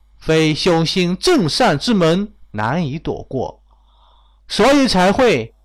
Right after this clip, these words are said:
珍惜敖烈的渡人经，以后每五日前来听道。敖烈想了想，决定在这个时候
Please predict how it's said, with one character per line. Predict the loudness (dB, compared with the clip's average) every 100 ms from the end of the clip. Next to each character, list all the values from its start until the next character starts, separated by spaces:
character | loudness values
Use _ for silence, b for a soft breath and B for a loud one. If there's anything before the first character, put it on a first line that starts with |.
| _ _ _
珍 | 0 2 2 0
惜 | -2 -2
敖 | -2 -2
烈 | 0 -2
的 | -2 -8 -10 -18 _
渡 | -2 -2 -6
人 | -10 -10
经， | -10 -10 -10 -12 -18 _ _ _ _ _ _ _
以 | -6 -2
后 | 2 2 2 0 -4 -10 -6
每 | 0 2 2
五 | 2
日 | 2 2 0 -2 -8 _ _ _
前 | -8 -6 -2
来 | -4 -4 -10 _
听 | -8 -6 -4
道。 | -4 -4 -6 _ _ _ _ _ _ _
敖 | -2 0
烈 | 2 2 0
想 | -2 -4
了 | -4
想， | -4 -8 -10 _ _ _ _ _ _ _ _ _
决 | 0 2
定 | 2 2
在 | 2
这 | 2
个 | 2 2
时 | 2
候 | 2 4 2 -2